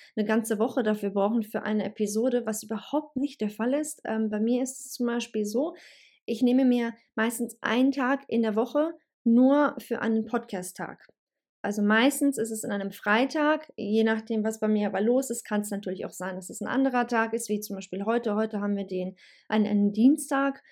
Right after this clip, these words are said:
ähm, und ja, hat halt nicht geklappt letzte <laughs> Woche mit meinem Freitag, weil einfach, keine Ahnung, das Leben irgendwie dazwischen kam, <laughs> was ja aber nicht schlimm ist. Du kannst dir das ja in dem Sinne einfach selbst einplanen und, äh, es muss auch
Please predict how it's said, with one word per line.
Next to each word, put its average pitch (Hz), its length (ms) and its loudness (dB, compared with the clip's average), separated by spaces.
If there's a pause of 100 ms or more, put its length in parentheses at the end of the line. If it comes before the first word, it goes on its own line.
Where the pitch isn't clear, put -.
(260)
ähm, 214 600 0
und 208 300 -4
ja, 180 200 -4
hat 214 180 -4
halt 208 160 -2
nicht 202 160 -4
geklappt 226 360 -4
letzte 233 360 0
<laughs> - 20 2
Woche 247 280 4
mit 247 120 6
meinem 226 200 4
Freitag, 233 500 -2
weil 196 140 2
einfach, 202 380 -2
keine 185 180 -4
Ahnung, 180 200 -4
das 208 180 -2
Leben 233 280 6
irgendwie 233 260 6
dazwischen 240 460 0
kam, 294 240 4
<laughs> 330 520 0
was 254 200 2
ja 233 140 6
aber 240 160 2
nicht 233 220 0
schlimm 262 180 2
ist. 262 180 0
Du 226 60 -2
kannst 226 440 -2 (140)
dir 220 120 4
das 214 180 -2
ja 208 120 2
in 208 160 0
dem 208 200 4
Sinne 202 180 0
einfach 202 260 -4
selbst 190 380 -4
einplanen 208 680 0 (220)
und, 214 320 0
äh, 185 200 -2
es 196 160 -6
muss 208 180 -2
auch 180 140 -6